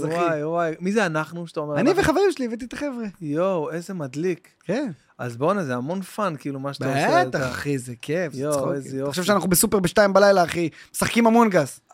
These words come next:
Speaker 2: הסרטון שלך שהכי התפוצץ, הכי הרבה צפיות עד היום?
Speaker 1: אה, דני עשתה
Speaker 2: בוא
Speaker 1: לי
Speaker 2: נעשה את זה ככה, אה, יוטיוב, אינסטגרם וטיק טוק,
Speaker 1: יוטיוב,
Speaker 2: בנפרד.
Speaker 1: אינסטגרם זה אחד קרן שדפקתי לעצמי, אה,
Speaker 2: אה,
Speaker 1: גלידה
Speaker 2: גלידה,
Speaker 1: לראש, שתי
Speaker 2: כן.
Speaker 1: מיליון צפיות.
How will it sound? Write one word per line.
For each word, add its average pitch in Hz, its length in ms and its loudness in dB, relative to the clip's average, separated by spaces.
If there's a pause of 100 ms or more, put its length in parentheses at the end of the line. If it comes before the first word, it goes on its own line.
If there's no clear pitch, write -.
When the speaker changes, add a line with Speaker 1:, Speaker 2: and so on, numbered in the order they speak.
(140)
Speaker 2:
הסרטון 180 720 0
שלך 208 300 -4 (400)
שהכי 175 340 -4
התפוצץ, 202 500 -6
הכי 190 120 -8
הרבה 180 180 -6
צפיות 175 420 -2
עד 185 140 -2
היום? 196 240 0
Speaker 1:
אה, - 40 0 (480)
דני 196 340 2
עשתה 180 160 -2
Speaker 2:
בוא 208 120 8
Speaker 1:
לי 240 120 8
Speaker 2:
נעשה 196 140 6
את 226 60 4
זה 220 80 2
ככה, 165 400 0
אה, 147 600 0 (500)
יוטיוב, 277 500 0 (100)
אינסטגרם 220 420 -2
וטיק 151 240 -6
טוק, 110 200 -12 (140)
Speaker 1:
יוטיוב, 196 260 2
Speaker 2:
בנפרד. 175 260 4 (180)
Speaker 1:
אינסטגרם 226 520 2
זה 196 100 4
אחד 190 220 2
קרן 208 260 2
שדפקתי 180 600 -2
לעצמי, 185 540 0
אה, 160 60 -2
Speaker 2:
אה, 175 80 2
Speaker 1:
גלידה 180 240 4
Speaker 2:
גלידה, 196 180 8
Speaker 1:
לראש, 214 460 8
שתי - 180 -16
Speaker 2:
כן. 147 60 6
Speaker 1:
מיליון 185 220 4
צפיות. 139 420 0